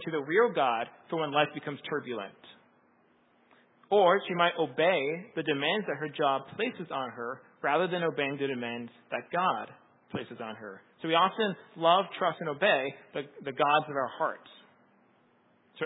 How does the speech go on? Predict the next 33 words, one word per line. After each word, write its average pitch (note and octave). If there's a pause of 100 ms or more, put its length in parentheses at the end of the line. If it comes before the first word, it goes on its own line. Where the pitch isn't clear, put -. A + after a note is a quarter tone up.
every F#3
religion D#3+
has C#3+
a -
god. C3 (680)
The E3
second A#3
thing F#3
that E3+
all D3+
religions D3+
have C#3
in D3
common C#3+ (280)
is F3
that F3+
they're F3+
based G#3
on G3+
what E3
we D#3
do. C3+ (640)
Every A3
religion, E3+
whether D3
capital F3
R F#3
religion F3+
like C#3+
Buddhism F3+
or -
Islam E3+
or D#3